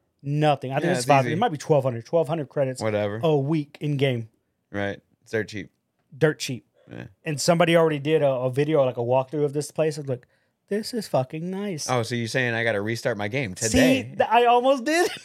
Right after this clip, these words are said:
Speaker 1: <laughs> I
Speaker 2: You mean I
Speaker 1: almost
Speaker 2: gotta
Speaker 1: did.
Speaker 2: start a Bullet of Baldur's Gate, bro?
Speaker 1: I almost did, bro, because you can automatically just start putting furniture.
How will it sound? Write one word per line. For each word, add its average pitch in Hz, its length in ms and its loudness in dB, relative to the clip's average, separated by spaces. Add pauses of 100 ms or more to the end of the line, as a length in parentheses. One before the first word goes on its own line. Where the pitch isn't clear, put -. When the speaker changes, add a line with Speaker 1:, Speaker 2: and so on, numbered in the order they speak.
(140)
Speaker 1:
<laughs> - 280 -20
I 262 260 2
Speaker 2:
You 269 80 4
mean 254 120 6
I 254 40 8
Speaker 1:
almost 247 40 6
Speaker 2:
gotta 247 140 8
Speaker 1:
did. 302 60 6
Speaker 2:
start 240 160 6
a - 20 -2
Bullet 240 260 4
of 214 100 0
Baldur's 262 320 4
Gate, 285 200 6
bro? 302 100 4
Speaker 1:
I 453 520 2
almost 370 500 0
did, 240 340 0
bro, 226 280 4
because 190 500 0 (280)
you 175 180 -6
can 196 120 0
automatically 170 800 2
just 139 140 -6
start 147 220 0
putting 147 180 -8
furniture. 190 560 -4